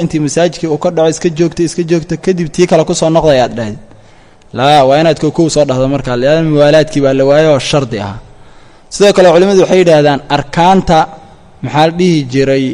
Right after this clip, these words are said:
een, een, ay leedahay khudbaddu, iyadana waa inay muwaalaad ka dhaxayso,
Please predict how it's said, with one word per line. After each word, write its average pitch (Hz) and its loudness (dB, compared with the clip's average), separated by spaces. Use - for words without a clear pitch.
een, 131 2
een, 123 -6
ay 131 -2
leedahay 156 2
khudbaddu, 151 0
iyadana 165 2
waa 143 4
inay 160 2
muwaalaad 139 2
ka 160 -2
dhaxayso, 135 -2